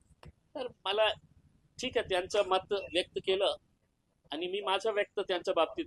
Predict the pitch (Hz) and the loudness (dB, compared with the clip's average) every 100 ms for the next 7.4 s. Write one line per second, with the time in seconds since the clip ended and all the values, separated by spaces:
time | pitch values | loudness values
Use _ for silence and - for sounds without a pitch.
0 | - 147 170 190 175 147 - 120 117 135 | -6 -2 0 4 4 4 2 -2 -2 -6
1 | - _ _ _ _ - 180 202 220 - | -10 _ _ _ _ -8 -4 -2 -4 -8
2 | _ - 151 151 156 - - - - - | _ 0 4 6 4 0 -20 -20 -20 -20
3 | - 165 180 190 180 185 190 233 202 160 | -10 -6 -6 -6 0 2 2 -4 -4 -4
4 | 139 - _ _ - - 143 - 214 165 | -6 -16 _ _ -20 -12 -10 -2 0 4
5 | 170 202 190 196 - - 160 160 185 - | 2 2 -4 -8 -14 -6 -6 -2 -4 -2
6 | 143 160 165 175 180 180 - 151 160 160 | -4 -2 -4 -2 0 -2 -4 -6 -4 0
7 | 220 196 - | 2 2 0